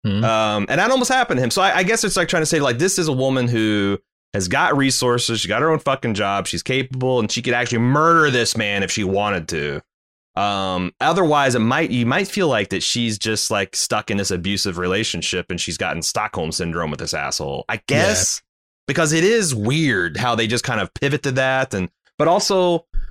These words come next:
Speaker 2: I, I mean, the, a contrast between how willing she is to kind of just jump in and do the zombie violence, where he's a little bit more squeamish. So they're contrasting their pre and fall, uh, and post fall personalities a bit too.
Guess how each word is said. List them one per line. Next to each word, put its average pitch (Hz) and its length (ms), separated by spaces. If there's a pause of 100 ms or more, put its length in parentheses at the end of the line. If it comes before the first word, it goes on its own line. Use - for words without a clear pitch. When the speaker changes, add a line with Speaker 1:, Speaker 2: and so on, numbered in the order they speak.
(300)
Speaker 2:
I, 139 200
I - 20
mean, 139 220
the, 127 180
a 131 60
contrast 160 540
between 139 300
how 131 200
willing 131 320
she 127 200
is 127 120
to 117 80
kind 120 160
of 107 60
just 95 120
jump 110 260
in 117 140
and 107 80
do 113 140
the 107 80
zombie 107 320
violence, 107 580
where 95 220
he's 104 200
a 104 40
little 107 120
bit 101 120
more 101 160
squeamish. 113 680
So 104 220
they're 101 100
contrasting 107 840
their 95 100
pre 110 400
and 101 140
fall, 104 280
uh, 92 280
and 90 420
post 104 300
fall 104 200
personalities 107 540
a 101 60
bit 104 160
too. 120 340